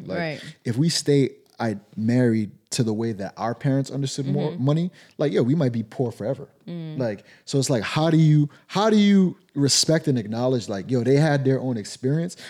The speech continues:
Speaker 1: but, yo, we live in a fucking different world right now,
Speaker 2: Mm-hmm.
Speaker 1: and we have to,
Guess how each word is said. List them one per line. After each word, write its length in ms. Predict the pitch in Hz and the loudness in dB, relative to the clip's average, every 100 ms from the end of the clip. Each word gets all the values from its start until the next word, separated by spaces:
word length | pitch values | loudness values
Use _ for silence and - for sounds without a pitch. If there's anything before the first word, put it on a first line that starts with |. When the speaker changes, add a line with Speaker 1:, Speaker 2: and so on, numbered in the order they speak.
| - - | -20 -4
Speaker 1:
but, 100 | 139 | 2
yo, 120 | 143 | 4
we 160 | 127 185 | 4 4
live 160 | 196 | 6
in 80 | 156 | 4
a 60 | 113 | 2
fucking 360 | - 135 104 | 0 -2 -2
different 320 | 101 113 95 90 | -4 -4 -6 -8
world 340 | 107 101 87 | -6 -8 -10
right 220 | 90 95 90 | -10 -8 -6
now, 360 | 92 113 147 | -6 -6 -8
Speaker 2:
Mm-hmm. 160 | 170 175 | -10 -10
Speaker 1:
and 160 | 117 107 | -8 -4
we 120 | 123 | 0
have 300 | 123 120 - | 0 0 -4
to, 360 | 110 101 95 | -8 -8 -8